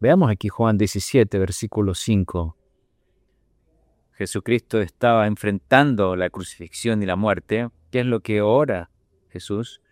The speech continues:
Dice, "Ahora pues, Padre, glorifícame tú al lado tuyo,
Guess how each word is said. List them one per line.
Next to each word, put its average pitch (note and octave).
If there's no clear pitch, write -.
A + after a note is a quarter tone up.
Dice, A2+
"Ahora B2
pues, A2+
Padre, A2
glorifícame G#2+
tú C#3+
al G2+
lado A#2
tuyo, F2+